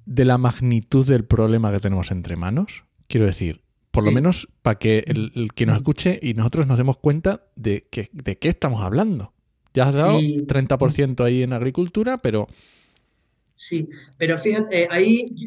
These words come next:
Speaker 2: eh, yo remitiría a, a, fíjate, a, a lo-, a los estudios que os hablaba de dos mil once. Por, por hablar de la magnitud, la fao estima que en el planeta, uno de cada tres kilos de alimentos que producimos en el planeta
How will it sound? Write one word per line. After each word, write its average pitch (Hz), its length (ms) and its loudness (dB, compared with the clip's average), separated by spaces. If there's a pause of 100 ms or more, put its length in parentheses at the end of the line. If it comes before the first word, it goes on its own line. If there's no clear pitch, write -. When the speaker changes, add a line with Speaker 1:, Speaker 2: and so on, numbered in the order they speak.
Speaker 2:
eh, 165 320 -4
yo 196 320 2
remitiría 196 680 0 (100)
a, 151 420 -4
a, 147 60 -18
fíjate, 196 340 0
a, 160 140 -2
a 165 80 -4
lo-, 156 180 -2
a 151 80 -2
los 151 200 2
estudios 180 400 0
que 214 100 -2
os 175 60 0
hablaba 165 340 0
de 208 100 2
dos 160 160 0
mil 196 220 2
once. 220 420 0 (720)
Por, 170 260 0
por 175 140 0
hablar 180 320 2
de 233 80 2
la 220 100 2
magnitud, 170 640 0
la 143 140 -2
fao 214 580 0 (320)
estima 208 680 0 (440)
que 170 420 0
en 175 120 0
el 170 160 2
planeta, 226 680 0 (680)
uno 214 400 2
de 180 160 0
cada 180 280 -2
tres 240 280 -2
kilos 233 300 2
de 226 60 2
alimentos 214 520 0
que 170 100 -4
producimos 170 640 2
en 185 80 2
el 220 180 2
planeta 185 460 -2